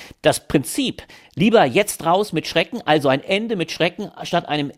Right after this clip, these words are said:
Schrecken ohne Ende, ihnen eher gut zu, zu Gesicht stehen würde. Das könnte dazu führen, dass tatsächlich ernsthafter die Gedanken geführt werden, wir machen dem lieber jetzt ein Ende, um damit noch einmal einen Benefit zu bekommen, dass man uns stärkt, weil man sagt, die F D P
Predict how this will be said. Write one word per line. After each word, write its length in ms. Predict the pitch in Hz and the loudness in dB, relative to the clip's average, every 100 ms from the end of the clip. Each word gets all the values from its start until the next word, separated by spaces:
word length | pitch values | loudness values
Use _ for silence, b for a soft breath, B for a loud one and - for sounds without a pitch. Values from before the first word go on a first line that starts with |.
| - | -14
Schrecken 380 | - 185 185 | -6 -4 -4
ohne 300 | 156 160 165 | -2 -2 -2
Ende, 260 | - 190 202 | -4 -2 0
ihnen 320 | 196 190 170 | 0 -2 -6
eher 320 | 170 214 226 | -4 -2 -2
gut 380 | 147 190 - - 156 | -2 -6 -8 -12 -16
zu, 200 | - 151 | -14 -14
zu 260 | - 165 | -2 0
Gesicht 300 | 135 135 170 | 2 0 -2
stehen 180 | - 170 | -2 -4
würde. 220 | 165 190 - B - | -2 -4 -8 B -8
Das 180 | 147 | -8
könnte 260 | - 180 208 | -2 -2 -2
dazu 320 | 185 185 185 | -4 -4 -6
führen, 320 | 170 196 196 | -6 -4 -2
dass 220 | 165 156 - | -2 -4 0
tatsächlich 520 | 156 147 170 196 - | -2 0 -4 -6 -6
ernsthafter 440 | 143 160 185 170 | -6 -4 -6 -4
die 100 | 156 | -4
Gedanken 380 | 151 147 147 165 | -2 -2 -2 -4
geführt 320 | 147 - 156 | -6 -4 -2
werden, 180 | 151 151 B B | 0 -2 B B
wir 120 | - | -2
machen 360 | 127 143 170 165 | 0 0 -2 -2
dem 160 | 151 139 | -2 -2
lieber 200 | 170 160 | 0 0
jetzt 300 | 139 - - | 0 -6 -8
ein 120 | 131 | -6
Ende, 300 | 131 170 208 B B B | -4 -4 -6 B B B
um 140 | - 170 | -2 2
damit 300 | 143 170 180 | 2 0 -2
noch 200 | 165 - | -6 -4
einmal 440 | 190 226 220 156 | -4 -2 -2 -4
einen 220 | 135 143 | -2 -4
Benefit 460 | 120 151 190 175 175 | 0 0 0 -4 -6
zu 120 | - | -4
bekommen, 420 | 180 175 185 180 | -4 0 0 0
dass 120 | 156 156 | -2 -2
man 120 | 147 | -2
uns 320 | 165 165 - B | -2 -2 -8 B
stärkt, 460 | - - 175 165 - | -10 -2 0 0 0
weil 120 | 160 | 0
man 120 | 156 | 0
sagt, 320 | 147 156 165 165 | 0 0 0 -6
die 100 | 156 | -6
F 140 | 160 | -2
D 120 | 165 | -2
P 280 | 165 190 190 | 0 0 -2